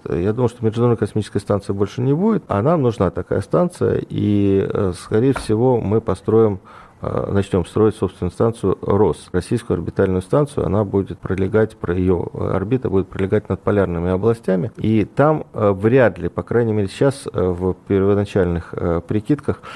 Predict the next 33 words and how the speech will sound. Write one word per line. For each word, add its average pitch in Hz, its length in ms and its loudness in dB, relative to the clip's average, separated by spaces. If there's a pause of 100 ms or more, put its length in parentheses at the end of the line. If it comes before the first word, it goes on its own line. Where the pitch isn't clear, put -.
(280)
э, 90 380 0
м, - 880 -6
говорят 107 420 4
о - 40 -2
том, 107 180 -2
что - 140 -12
там 101 180 0
не 107 100 0
будет 104 200 0
постоянного 87 440 -2
экипажа. 117 440 0
Во-первых, 98 600 0
э, 92 920 -2
там 92 160 -2
будет 92 180 0
больше, 92 440 -2 (460)
э, 92 320 -2
опасности 92 800 -2
получить 95 420 -4
до-, 87 400 0
хорошую 95 340 -2
дозу 95 240 2
радиации. 110 560 0 (380)
Во-вторых, 123 360 0 (120)
далеко 104 300 0
не 110 100 2
всегда 110 480 2
есть 101 320 -2
экономическая 98 540 -2
необходимость 104 560 0
держать 95 280 0
постоянные 90 520 -2
экипажи. - 480 -8